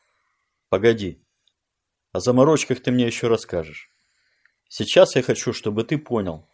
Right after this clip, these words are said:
за дело я возьмусь только в том случае, если оно действительно представляет интерес. Это во-первых. А во-вторых, мне нахер не нужны никакие руководящие указания.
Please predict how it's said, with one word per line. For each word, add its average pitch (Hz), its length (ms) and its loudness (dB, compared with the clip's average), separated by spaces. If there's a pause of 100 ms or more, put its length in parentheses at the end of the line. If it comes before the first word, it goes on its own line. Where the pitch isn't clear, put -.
за - 200 -2
дело 139 280 2
я 104 120 4
возьмусь 120 500 -2 (360)
только 117 280 0
в - 60 -14
том 147 220 -2
случае, 92 600 -8 (500)
если 120 300 0
оно 135 200 6
действительно 123 580 -4
представляет 104 640 -2
интерес. 92 480 -10 (840)
Это 135 240 2
во-первых. 107 640 0 (880)
А - 100 4
во-вторых, 165 520 6
мне 156 140 0
нахер 156 340 4
не 117 120 -4
нужны 120 260 -2
никакие 113 480 -4
руководящие 110 680 0
указания. 92 540 -4